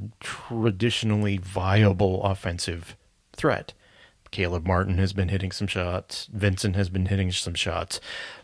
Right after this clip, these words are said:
But you can't rely on those guys who are glorified role players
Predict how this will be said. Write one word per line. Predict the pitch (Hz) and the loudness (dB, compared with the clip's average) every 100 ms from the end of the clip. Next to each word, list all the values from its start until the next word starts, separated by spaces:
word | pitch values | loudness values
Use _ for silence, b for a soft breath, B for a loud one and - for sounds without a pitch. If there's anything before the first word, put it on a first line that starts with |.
| - | 0
But | 120 104 - 120 104 104 - | 2 2 0 -6 -4 -4 -8
you | 139 151 135 | -10 -2 0
can't | 104 147 120 | 2 2 2
rely | 120 98 101 127 117 101 104 | 4 4 6 6 6 4 2
on | 101 95 92 | 2 2 4
those | 101 107 | 4 4
guys | 107 85 98 - | 2 0 -2 0
who | 107 | 2
are | 101 | 2
glorified | 101 98 98 107 90 92 | 2 2 2 2 -2 4
role | 131 180 | 6 6
players | 156 - 85 78 82 95 | 2 -2 -2 -4 -4 -6